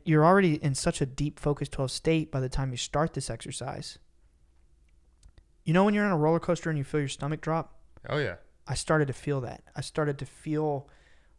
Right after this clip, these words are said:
Speaker 1: "Oh, shit, I'm rising. Oh, now I'm falling." And it felt like being on a roller coaster. I could feel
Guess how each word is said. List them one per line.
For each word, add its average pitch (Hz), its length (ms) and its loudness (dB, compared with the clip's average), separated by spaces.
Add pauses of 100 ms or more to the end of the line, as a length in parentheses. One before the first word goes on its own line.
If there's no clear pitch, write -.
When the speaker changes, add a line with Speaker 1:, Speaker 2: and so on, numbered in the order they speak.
(240)
Speaker 1:
"Oh, 196 220 0
shit, 240 560 0
I'm 190 160 -4
rising. 220 720 -2
Oh, 190 260 2
now 160 200 0
I'm 175 80 0
falling." 143 500 -2
And 147 100 0
it 135 60 0
felt 156 200 2
like 143 140 2
being 139 140 4
on 135 100 2
a 131 60 2
roller 156 220 4
coaster. - 260 -8
I 123 60 -2
could 135 160 -4
feel 170 480 4